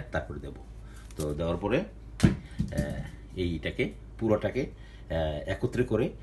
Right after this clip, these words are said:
আমি কড়াইতে সুন্দর করে এই তেলের উপরে ভাজবো, এবং সাথে দিতে হবে দুই তিনটা, at least দুই তিনটা রসুন দিতে হবে,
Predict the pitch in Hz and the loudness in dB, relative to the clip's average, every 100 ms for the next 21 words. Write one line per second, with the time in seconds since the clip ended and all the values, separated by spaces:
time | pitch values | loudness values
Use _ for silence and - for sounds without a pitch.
0 | - - 85 82 - 78 87 131 185 - | -14 -4 0 0 0 0 0 0 -2 -4
1 | - - - - - 120 110 101 101 95 | -14 -14 -12 -2 2 4 4 2 2 4
2 | 87 90 92 92 90 92 123 - - - | 2 4 4 4 4 2 0 -2 -12 -14
3 | - - 76 - 104 85 78 85 98 - | -14 -8 -4 2 2 2 2 2 2 0
4 | 107 120 104 107 101 95 92 87 98 98 | 4 4 4 2 4 4 4 4 2 2
5 | 85 90 85 - 131 104 101 101 95 80 | 2 0 0 -2 0 0 0 0 -2 -4
6 | 98 92 - 110 | -4 -6 -4 -6